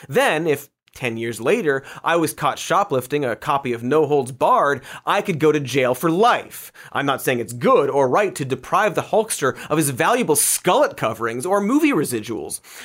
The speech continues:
but just pointing out that this doesn't exactly feel like a life in jail offense. Maybe cute references to baseball,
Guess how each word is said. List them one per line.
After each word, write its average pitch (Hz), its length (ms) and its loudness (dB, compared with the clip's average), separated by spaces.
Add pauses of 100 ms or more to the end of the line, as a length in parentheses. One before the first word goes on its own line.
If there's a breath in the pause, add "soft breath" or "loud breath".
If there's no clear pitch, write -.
but 180 160 0
just 226 220 -4
pointing 339 280 2
out 175 360 0 (140)
that 123 180 -4
this 202 180 2
doesn't 170 320 0
exactly 143 460 0
feel 160 260 0
like 131 160 2
a 101 180 -2 (220 loud breath)
life 180 380 2
in 165 160 2
jail 147 400 2
offense. 147 640 -2 (200 loud breath)
Maybe 254 360 2
cute - 320 -6
references 175 540 0
to 151 100 0
baseball, 104 720 -2